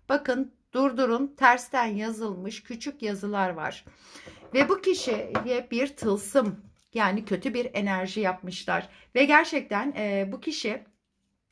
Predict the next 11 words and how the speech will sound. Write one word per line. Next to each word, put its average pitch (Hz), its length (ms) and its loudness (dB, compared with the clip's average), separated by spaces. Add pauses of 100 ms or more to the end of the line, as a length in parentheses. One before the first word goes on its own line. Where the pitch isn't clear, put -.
(540)
öyle 285 260 6
bir 320 260 2
t-, - 240 -2
e, 233 440 0
enerjinin 269 540 4
içerisinde 277 600 0
ki - 300 -6 (640)
siz 240 300 -10
ona 302 280 4
çok 339 260 0
kızıyorsunuz. 208 800 -2